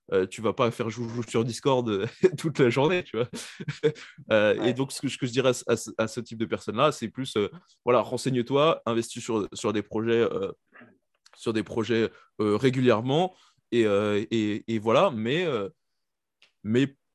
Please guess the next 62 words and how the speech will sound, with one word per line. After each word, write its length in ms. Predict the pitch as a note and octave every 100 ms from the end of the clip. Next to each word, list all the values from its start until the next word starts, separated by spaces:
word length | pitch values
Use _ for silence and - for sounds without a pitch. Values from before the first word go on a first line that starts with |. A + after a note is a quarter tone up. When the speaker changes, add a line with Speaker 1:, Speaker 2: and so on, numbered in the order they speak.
| -
Speaker 1:
pas 120 | D3+
forcément 440 | C3+ - C3+ C#3+
de, 360 | C3+ A2 G#2+ G2+
d'être 260 | G2+ B2 A2+
actif 260 | - C#3+
sur 140 | - A#2+
les 80 | G#2+
Discord 360 | G#2 - A#2+
et 60 | G#2+
sur 140 | -
les 80 | G#2
communautés, 360 | - G#2+ G#2 D#3
parce 180 | G#2
que 80 | -
c'est, 180 | F#2+ F#2+
c'est 160 | F#2 G#2+
dur, 240 | C3 C3
hein, 60 | G2
il 80 | F#2+
faut, 160 | -
il 100 | G2
faut, 280 | F#2+ G#2 F#2+
faut 140 | - G2
dire 120 | G2+
ce 60 |
qui 100 | -
est, 120 | B2 A#2
c'est 160 | A2
dur, 280 | G#2 C3 A#2
euh, 80 | F#2+ - _
c'est 360 | - - - -
à 60 |
limite 300 | F#2 G#2+ B2
un 60 | G#2+
métier 280 | G#2 G#2+ G#2
à 40 |
plein 160 | F#2+ A2
temps, 180 | C#3 A#2
donc, 180 | F#2+
euh. 180 | F#2 G2 - _ A#2+
Speaker 2:
Euh, 240 | A2 G#2
merci 320 | G#2 A#2+ - C3+
pour 180 | - _
cette, 200 | A2 -
euh, 240 | G#2 G2 G2 -
pour 100 | G2+
cette 140 | G#2 -
fin 120 | A#2+
d'épisode. 640 | A#2+ - A2 A2+ C#3+ D#3+ -
Euh, 360 | A2+ G#2+ G#2 G#2
donc, 360 | G2+ G#2 A2 A2
si 80 | -
on 120 | D3
veut 140 | C#3 C#3+
te 60 |
retrouver, 500 | C#3+ C3+ C3 B2+ C3+
tu 100 | C3+
l'as 120 | A2 A2
dit 140 | B2+
tout 180 | - A#2+
à 40 |
l'heure, 320 | A2+ B2 A#2+